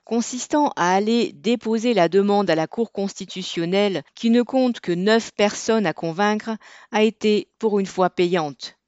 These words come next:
Mais cette victoire est d'abord le fruit de seize années de lutte des femmes. En deux mille six, elles avaient imposé la dépénalisation de l'avortement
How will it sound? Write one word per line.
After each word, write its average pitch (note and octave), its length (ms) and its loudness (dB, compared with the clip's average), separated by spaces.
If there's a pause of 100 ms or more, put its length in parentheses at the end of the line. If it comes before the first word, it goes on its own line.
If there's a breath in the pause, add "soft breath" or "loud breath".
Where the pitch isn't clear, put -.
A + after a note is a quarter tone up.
(720)
Mais G3+ 80 0
cette A#3+ 240 2
victoire A#3 600 -2
est G#3 100 2
d'abord A3+ 320 4
le A3+ 100 4
fruit B3 420 -4 (300 soft breath)
de G#3 120 -4
seize C4 440 4
années G3+ 440 2
de F#3+ 140 -4
lutte F#3 480 -8
des F3 160 0
femmes. D3 500 -4 (880)
En E3 100 -6
deux G#3+ 120 -2
mille A3 140 0
six, - 480 -8 (320 soft breath)
elles G#3 220 2
avaient A#3 240 4
imposé A3+ 640 0
la F#3 220 2
dépénalisation A3 1160 0
de F#3 80 -4
l'avortement F3+ 800 -2